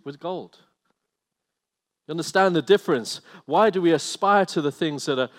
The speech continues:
of material value in this world when the God who paves his streets with gold shows us what is of eternal value and what is of eternal worth for us?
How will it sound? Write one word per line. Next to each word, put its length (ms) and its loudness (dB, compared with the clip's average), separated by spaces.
of 180 -6
material 600 0
value 400 -2
in 120 -8
this 260 -6
world 240 -4
when 240 -4
the 100 -10
God 300 0
who 120 -4
paves 520 -2
his 260 -6
streets 520 -6
with 280 -8
gold 400 -2
shows 420 -2
us 220 -4
what 180 -4
is 160 -2
of 160 -6
eternal 420 -4
value 300 -12
and 120 -4
what 140 2
is 160 -2
of 200 -6
eternal 480 -4
worth 540 -4
for 260 -8
us? 440 -12